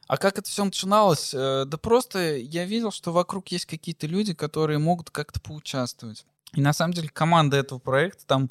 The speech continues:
по чуть-чуть каждый там вложил, но это был человек десять, наверное. Я просто смотрю, есть серебряный скотч, из него так легко всё лепить. И вот мы начали что-то лепить, что-то начало получаться, какие-то такие морды с глазами.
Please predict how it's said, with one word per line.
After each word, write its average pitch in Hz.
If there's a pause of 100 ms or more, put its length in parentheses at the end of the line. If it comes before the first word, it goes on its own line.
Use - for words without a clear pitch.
(140)
по 175
чуть-чуть 247
каждый 180
там 147
вложил, 139
но 151
это 156
был 156
человек 156
десять, 139
наверное. 127
Я 143
просто -
смотрю, 202
есть 156
серебряный 156
скотч, -
из 143
него 151
так -
легко 147
всё 139
лепить. 135 (340)
И 196
вот 254
мы 202
начали 196
что-то 170
лепить, 247
что-то -
начало 151
получаться, 208
какие-то 156
такие 135
морды 180
с 170
глазами. 151